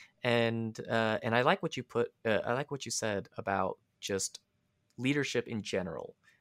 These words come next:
being a natural progression. Uh, I think, you know, it makes sense, uh, as, as scared and as much of an imposter as a lot of us feel. Uh, when you've been doing it a while,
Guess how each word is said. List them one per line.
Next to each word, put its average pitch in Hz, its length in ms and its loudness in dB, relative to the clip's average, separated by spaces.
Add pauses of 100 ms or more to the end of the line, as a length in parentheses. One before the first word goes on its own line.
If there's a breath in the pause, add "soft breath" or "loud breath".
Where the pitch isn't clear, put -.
(160)
being 107 360 2
a 107 60 -6
natural 98 380 0
progression. 98 600 -2 (400 loud breath)
Uh, 113 320 2
I 127 80 -6
think, 175 420 -4
you 208 80 -6
know, 180 140 2
it - 100 -4
makes 175 260 -4
sense, - 460 -4
uh, 131 180 -2
as, 123 220 -2
as - 380 -2
scared 135 580 2
and 110 260 -2
as 113 220 -2
much 117 180 -4
of 113 100 -2
an 107 80 -2
imposter 110 540 2
as 101 140 -2
a 101 60 -2
lot 104 200 0
of 90 80 0
us 92 160 -4
feel. 139 520 -4 (480 loud breath)
Uh, 117 400 4 (300)
when 117 120 -4
you've 135 140 -6
been 135 120 -2
doing 185 280 0
it 180 80 0
a 127 60 2
while, 113 520 4